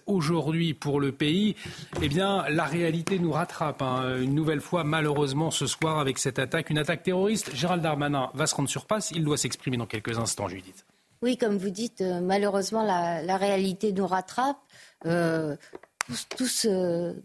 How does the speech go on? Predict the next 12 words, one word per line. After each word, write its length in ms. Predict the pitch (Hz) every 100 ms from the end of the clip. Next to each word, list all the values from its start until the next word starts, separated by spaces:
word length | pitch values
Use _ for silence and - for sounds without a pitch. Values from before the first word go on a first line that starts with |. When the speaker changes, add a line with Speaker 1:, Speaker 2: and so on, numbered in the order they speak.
| - 262 -
Speaker 2:
tout 100 | 226
ce 180 | 233
foin 340 | 202 - 262 247
fait 280 | - 226 202
autour 340 | 180 208 202
de 80 | 180
l'ultra-droite, 840 | 196 180 - 185 185 196 196 - - - _ 175
euh, 480 | 165 147 127 - - - - - - _ -
n'a 280 | 196 196 202
évidemment, 840 | 208 190 196 196 196 208 208 196 -
euh, 640 | 151 127 80 55 50 55 - _ _ -
que, 300 | 190 185